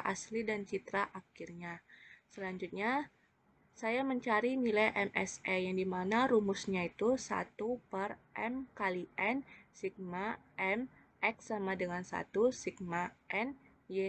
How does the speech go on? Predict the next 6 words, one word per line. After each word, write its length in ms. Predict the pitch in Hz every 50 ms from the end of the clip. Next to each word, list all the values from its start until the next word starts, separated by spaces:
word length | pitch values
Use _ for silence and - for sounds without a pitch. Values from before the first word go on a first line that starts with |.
| 196 -
sama 240 | 190 185 185 180
dengan 320 | 175 175 175 175 175 180 -
satu, 520 | - 160 156 156 - - 190 220 269 277 - _ _ _ _ _ _ _ _ _ _ _
dalam 400 | - 208 190 185 180 185 185 185
kurung 480 | - 180 170 170 185 208 247 277 277 - - - _ _ _ -
S 480 | - 196 208 240 240 - - - -